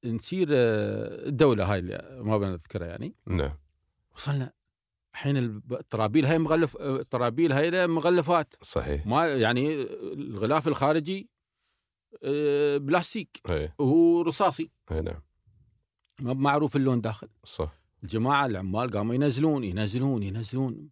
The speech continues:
Speaker 1: بدينا نوزع. أول ما وزع-، وزعنا، زين،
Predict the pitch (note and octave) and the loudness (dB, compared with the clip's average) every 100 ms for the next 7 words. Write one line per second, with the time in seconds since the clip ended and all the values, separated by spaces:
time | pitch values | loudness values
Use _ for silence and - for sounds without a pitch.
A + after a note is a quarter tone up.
0 | - - G2 A2+ G2 F#2 F#2+ - _ _ | -16 -8 -6 -4 -4 -6 -12 -16 _ _
1 | _ _ - C3+ B2 A2 G2 A2 F#2+ A#2 | _ _ -12 -6 -4 -2 -2 -2 -4 -6
2 | A#2 - F#2+ F2+ G#2+ A#2+ C#3 _ _ _ | -8 -8 -8 -8 -8 -8 -8 _ _ _
3 | _ _ _ _ _ _ _ _ - B2+ | _ _ _ _ _ _ _ _ -14 -12
4 | F2 C#3 D#3 D3 | -2 0 2 0